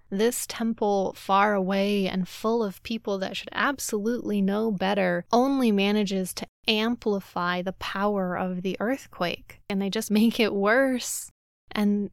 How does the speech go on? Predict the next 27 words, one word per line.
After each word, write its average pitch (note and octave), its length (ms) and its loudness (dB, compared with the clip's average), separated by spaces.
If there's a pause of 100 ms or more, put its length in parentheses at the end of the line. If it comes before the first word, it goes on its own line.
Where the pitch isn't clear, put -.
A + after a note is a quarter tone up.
(120)
this G#3 460 -2
temple A3+ 500 -4
is G3+ 240 -4
destroyed, G#3+ 920 0
and G3 180 -4
the G3+ 60 -4
quake - 600 -6
continues A3 640 2
on G#3 600 2
stronger G#3+ 520 0
than F#3+ 220 0
before G3 600 -2
and F#3 200 -2
heading G3 480 -2
for F#3 220 -4
Winding F#3 560 0
Circle. F3+ 760 -6 (720)
Sandry, B3 680 0
Triss, - 640 -2 (120)
Briar, A3 480 2
and F#3 240 -2
Daja, G#3+ 720 2
who A3+ 140 -4
are G#3 140 -6
still C4+ 600 2
figuring A3+ 480 -2
out A#3 300 2